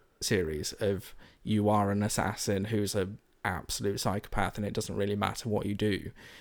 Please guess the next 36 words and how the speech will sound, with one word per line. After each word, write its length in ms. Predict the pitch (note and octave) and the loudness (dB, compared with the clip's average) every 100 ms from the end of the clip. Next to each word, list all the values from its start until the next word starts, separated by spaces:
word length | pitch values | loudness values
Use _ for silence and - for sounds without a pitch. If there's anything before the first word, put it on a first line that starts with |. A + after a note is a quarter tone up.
| - - | -14 -6
With 200 | - G2 | -4 2
the, 800 | A2 G#2 G#2+ G#2 G2+ G#2 G2 F2+ | 4 6 4 2 0 0 -2 -4
there's 260 | - G2 B2+ | -4 -2 2
a 40 | |
lot 120 | G#2 | 4
more 120 | G2 | 2
context 640 | - A#2 A2 G#2 - - - | 2 2 2 0 -2 -6 -4
with 180 | D#2 - | -4 -2
the 80 | |
double 260 | F2+ F#2 E2 | -2 -2 -2
oh 60 | F#2 | -4
seven 500 | - F#2 - E2 - _ - | -4 -4 -4 -8 -10 _ -4
games. 420 | F2+ E2+ - - | -2 -4 -6 -6
Like, 180 | A2+ - | -4 0
I 40 | C3 | 2
know 100 | C#3+ | 2
he's 160 | A#2 | 0
an 80 | G#2 | -2
assassin, 480 | G2 A#2 A2 - F#2 | -2 -2 -2 -4 -6
but 120 | G2 | -6
he's 100 | G#2 | -2
also, 520 | A2 G#2 - F#2+ F#2 G#2 _ - - - - - | -2 0 -2 0 -2 -6 _ -20 -16 -14 -14 0
I 140 | - D3 | 8 10
don't 100 | C3 | 10
know, 140 | A#2+ | 10
people 200 | F3 E3+ | 10 10
are 40 | D3+ | 10
gonna 160 | C3 | 10
try 180 | - C3+ | 10 8
and 100 | A#2 | 10
play 180 | - A2+ | 8 8
it 100 | G2+ | 6
like 180 | G2+ - | 0 2
Hitman, 480 | A2+ - F#2 F2 | 2 2 0 0
and 160 | F#2+ G2 | 0 -2
it's 180 | F2+ | -2